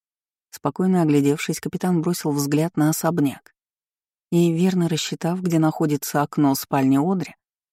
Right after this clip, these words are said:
направился к кустам. Джон Джозеф тенью следовал за ним, то и дело приподнимая зажженный фонарь. Внимательно осмотрев заросли и землю вокруг, Альберт что-то сказал слуге —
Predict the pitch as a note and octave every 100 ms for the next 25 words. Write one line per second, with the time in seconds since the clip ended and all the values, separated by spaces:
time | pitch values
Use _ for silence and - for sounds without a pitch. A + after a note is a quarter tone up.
0 | _ _ E3+ E3 F3 D#3+ D#3 - D3+ _
1 | E3 - - B2+ - - _ _ _ _
2 | _ _ - D3+ D3 C#3+ C3+ D3+ E3 E3+
3 | - D#3 D3+ C#3+ - D#3 D3+ D3 D3 D3+
4 | E3+ C3+ - _ _ _ _ _ _ -
5 | E3 D#3 E3+ D#3 D#3 C#3 C#3+ D3+ D#3 D#3
6 | C#3 C3+ D3 C#3+ C#3+ E3 D#3+ C3+ - _
7 | _ _ _ _ _ _ _ _ - F3
8 | G#3 - F#3+ E3+ - E3 - D#3+ D3+ D3+
9 | F3 F#3 E3 D3 C3+ C#3 D3+ E3 F3 F#3+
10 | - D3+ D3+ F3+ - - - F3 F3 -
11 | E3+ F#3+ C#3+ - C#3 B2+ -